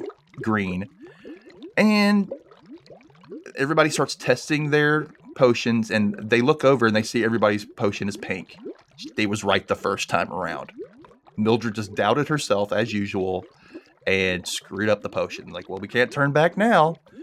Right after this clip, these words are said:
Everybody's taking sips of their potions to make sure it works, and all the room just erupts in a fit of giggles and laughters.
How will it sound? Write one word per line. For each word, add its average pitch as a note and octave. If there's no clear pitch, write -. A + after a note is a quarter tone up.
Everybody's C3+
taking C#3
sips -
of B2+
their D3
potions A2+
to G#2+
make G#2+
sure B2
it -
works, G#2
and G2+
all A2+
the A2
room C3+
just G#2+
erupts A2
in F#2
a F#2+
fit -
of G2
giggles A2+
and G#2
laughters. F#2+